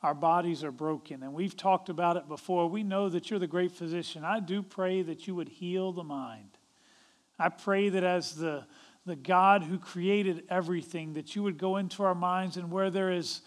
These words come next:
mental brokenness, that you would bring healing. We believe you can do it physically, so why can't you do it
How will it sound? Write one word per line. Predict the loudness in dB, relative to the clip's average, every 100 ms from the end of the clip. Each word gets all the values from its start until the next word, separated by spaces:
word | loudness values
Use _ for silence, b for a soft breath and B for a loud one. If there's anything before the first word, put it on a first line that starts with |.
| B B B
mental | 0 2 2 2 0
brokenness, | 0 0 2 2 0 -2 -2 -8 -8 -8 -8 -10 -14 b b b b b _
that | -16 -8
you | -2 0
would | 0 -2
bring | -6
healing. | -4 -2 0 0
We | -2
believe | 4 6 6
you | 4
can | 6
do | 6
it | 4
physically, | 4 4 4 4 4 4
so | 2 4
why | 6 6
can't | 4 -2 -2
you | -4
do | 2 2
it | 0